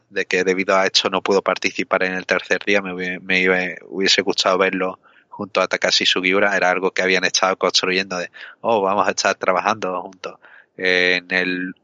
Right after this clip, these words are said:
uno de enero en el Budokan con Noah y el ocho con, eh, vamos a estar trabajando como parte de Noah contra New Japan en Wrestle Kingdom". Y no hubo esa segunda lucha.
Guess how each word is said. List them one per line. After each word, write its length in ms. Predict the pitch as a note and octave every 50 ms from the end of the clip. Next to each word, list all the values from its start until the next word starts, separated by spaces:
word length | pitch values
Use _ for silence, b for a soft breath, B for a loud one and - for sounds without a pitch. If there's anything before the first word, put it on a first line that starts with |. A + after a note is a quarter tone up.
| -
uno 180 | - G#2 G#2 G#2
de 80 | G#2
enero 280 | G2+ G2+ G#2 G2+ G#2 G2+
en 80 | G2+ G2+
el 140 | G2 F#2+
Budokan 440 | F#2 G2 G2 - G2+ G2 - G#2 G2
con 200 | - G2+ F#2+ G2
Noah 260 | F#2+ A2 B2 C#3 D#3 B B B B B B B -
y 100 | - G2
el 120 | G2 F#2+
ocho 360 | F#2+ G2+ F#2+ - - - A2 -
con, 1000 | - G2 F#2+ F#2+ F#2+ F#2+ F#2 F#2 F#2 F#2 F#2 F#2 F#2 F#2 F#2 F#2 F2+ F2+ F2+ - F#2+ F#2 F#2 F#2 F#2 F#2+
eh, 520 | F#2 F#2 F#2 F#2 F#2 F2+ F2+ F#2 F#2 F2+
vamos 260 | F2+ F#2 F#2+ F#2+ F#2+ -
a 60 | G3
estar 200 | - - G2 F#2+
trabajando 500 | - - - F#2+ F2+ F2+ G2 F#2+ F#2+ F#2
como 160 | - G2 F#2+
parte 320 | F2+ - G2 F#2+ - - F#2+
de 80 | F#2+
Noah 180 | F#2 G2 G#2+ G#2+
contra 380 | - G2+ F#2+ - - - F2+ F2+
New 140 | F#2 F#2 F#2
Japan 400 | F#2 F#2+ F#2+ - - F#2 F#2 F#2 B B B B B B B B _
en 440 | - F#2+ F#2+ F#2+ F#2+ F#2 F#2 F#2 F2+
Wrestle 360 | - F#2 F2+ - - - -
Kingdom". 320 | - - F#2 F2 - - - _ B B B B B B B B B B B _ _ -
Y 380 | G#2+ G#2+ G#2 G2+ G2 G2 G2 G2
no 140 | G#2+ G#2+
hubo 320 | G#2 G2+ G2 F#2+ G2 G2 G2
esa 840 | G2 F#2+ - - - G#2 F#2+ F#2 F#2 F#2 F#2 F#2 F#2 F2+ F2+ F2+
segunda 460 | F2 - - F#2+ F#2 F#2+ F#2 F#2+ G2
lucha. 400 | G#2+ B2+ A#2+ - - - - -